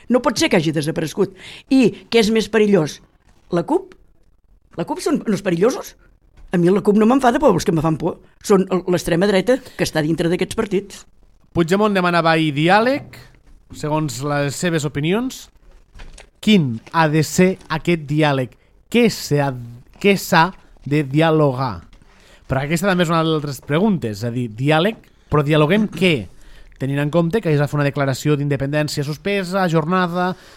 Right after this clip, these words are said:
Speaker 2: eh, etcètera, etcètera. És a dir, i, i, evidentment, complint amb aquella llei del referèndum en què venia dient que s'havia de proclamar la independència o que quedava la independència de facto si guanyava el sí respecte al no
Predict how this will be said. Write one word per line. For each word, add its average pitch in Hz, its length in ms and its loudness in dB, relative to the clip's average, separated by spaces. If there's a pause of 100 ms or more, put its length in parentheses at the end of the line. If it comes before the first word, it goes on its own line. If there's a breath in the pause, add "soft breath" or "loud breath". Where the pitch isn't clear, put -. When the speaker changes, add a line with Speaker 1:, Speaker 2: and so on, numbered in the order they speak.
(120)
Speaker 2:
eh, 147 260 -4
etcètera, 160 260 -4
etcètera. 135 320 -8 (380 soft breath)
És 120 80 -16
a 123 80 -12
dir, - 60 -20 (560)
i, 175 120 -2
i, 165 360 -4
evidentment, 156 400 -2
complint 185 320 2
amb 170 100 0
aquella 160 220 -2
llei 160 200 0
del 156 160 0
referèndum 185 560 -2
en 190 120 -4
què 160 120 -4
venia 165 280 -2
dient 190 320 -2
que 214 100 -8
s'havia 151 240 -4
de 151 100 0
proclamar 151 460 -2 (460 soft breath)
la 139 280 -4
independència 143 640 -2
o - 60 -6
que 143 80 -8
quedava 147 240 0
la 147 80 -2
independència 147 520 -2
de 151 80 -2
facto 160 280 -4
si 226 120 -4
guanyava 147 280 0
el 139 80 -4
sí 202 180 -2
respecte 151 380 -6
al 196 100 -2
no 254 160 2